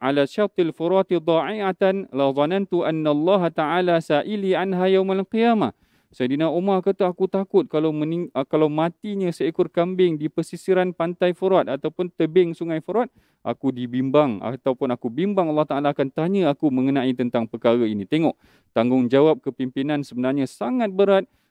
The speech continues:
Atas dasar itulah Al-Imam Ibn Hajar kata, sebenarnya meminta-minta jawatan ini adalah makruh, melainkan sekiranya kita yakin boleh memberikan kebaikan kepada orang lain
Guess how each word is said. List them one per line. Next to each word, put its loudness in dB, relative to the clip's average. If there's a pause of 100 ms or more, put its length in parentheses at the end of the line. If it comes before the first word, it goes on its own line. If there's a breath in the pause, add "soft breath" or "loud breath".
Atas -4
dasar -2
itulah 0
Al-Imam 2
Ibn -2
Hajar 2
kata, 0 (240)
sebenarnya 0
meminta-minta 0
jawatan 2
ini -4
adalah 2
makruh, 0 (320)
melainkan 2
sekiranya -2
kita -4
yakin 0
boleh 2
memberikan -4
kebaikan -2
kepada 0
orang 0
lain 0